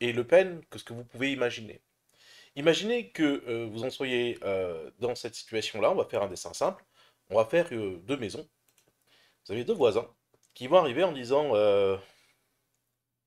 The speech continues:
euh, « Bon, il y a des normes à respecter chez nous, euh, dans nos maisons. »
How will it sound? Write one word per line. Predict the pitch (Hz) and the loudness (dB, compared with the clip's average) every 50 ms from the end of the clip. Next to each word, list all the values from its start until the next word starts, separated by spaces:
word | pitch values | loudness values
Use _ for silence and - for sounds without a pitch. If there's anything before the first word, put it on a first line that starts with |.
| _ _ _ _ _ _ _ _ _ _ _ _ _ _ _ _ _ _ - | _ _ _ _ _ _ _ _ _ _ _ _ _ _ _ _ _ _ -10
euh, « | 98 90 85 87 85 78 73 71 - - | -8 -8 -6 -8 -8 -8 -10 -10 -12 -12
Bon, | - 101 110 | -12 -10 -6
il | 113 | -6
y | 120 | -6
a | |
des | 113 113 120 | -4 -2 4
normes | 135 185 202 185 | 6 6 6 6
à | 143 | 4
respecter | 123 120 - - 101 - - 139 170 | 2 0 -4 -10 -14 -8 -6 -4 -4
chez | 165 - 107 | -4 -6 -8
nous, | 101 113 160 202 180 | -8 -10 -8 -6 -4
euh, | 98 95 92 | -4 -4 -4
dans | 87 95 101 | -4 -4 -6
nos | 98 98 | -4 -6
maisons. » | 98 101 98 92 123 180 214 208 | -6 -6 -6 -6 -8 -10 -12 -14